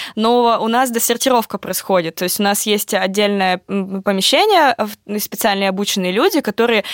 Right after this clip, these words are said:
э, к-, как раз вот опустошают контейнеры, и в том числе там контейнеры, например, и урны, которые у нас в-, по самому торговому центру находятся, да, и на фудкорте, и они занимаются досортировкой,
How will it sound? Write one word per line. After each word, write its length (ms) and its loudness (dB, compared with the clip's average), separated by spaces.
э, 240 2
к-, 120 -14
как 200 -6
раз 220 0
вот 100 -8
опустошают 540 -2
контейнеры, 600 2
и 40 -2
в 60 -10
том 180 2
числе 360 0
там 140 -8
контейнеры, 520 0
например, 580 -2
и 240 -2
урны, 320 2
которые 320 -2
у 40 0
нас 240 -2
в-, 200 -4
по 320 2
самому 360 0
торговому 360 -2
центру 340 2
находятся, 540 0
да, 240 0
и 140 -4
на 120 -2
фудкорте, 680 0
и 120 0
они 220 2
занимаются 360 0
досортировкой, 400 -2